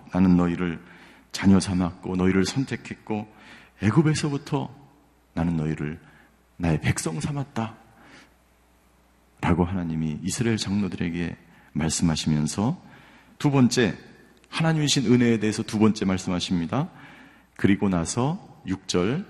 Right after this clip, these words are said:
"이집트 땅으로부터 내가 그들을 위해 찾아 마련해 준 땅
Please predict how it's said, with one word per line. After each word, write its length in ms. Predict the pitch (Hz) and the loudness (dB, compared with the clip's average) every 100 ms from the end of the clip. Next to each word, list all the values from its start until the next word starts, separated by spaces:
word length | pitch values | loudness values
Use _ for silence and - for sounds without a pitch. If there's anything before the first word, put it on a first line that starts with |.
| - - _ - | -16 -20 _ -8
"이집트 400 | - 101 - - | -4 -2 0 0
땅으로부터 520 | - 147 160 147 143 143 | 0 -2 -2 -2 0 2
내가 240 | 123 123 | 2 0
그들을 480 | 123 110 110 113 98 | 0 2 4 4 4
위해 240 | 101 95 - | 0 -2 -4
찾아 340 | - 143 139 | -4 0 0
마련해 480 | 113 92 107 101 95 | 2 2 2 0 -4
준 360 | - 92 90 | -6 -6 -4
땅 320 | - 90 67 | -2 -2 -4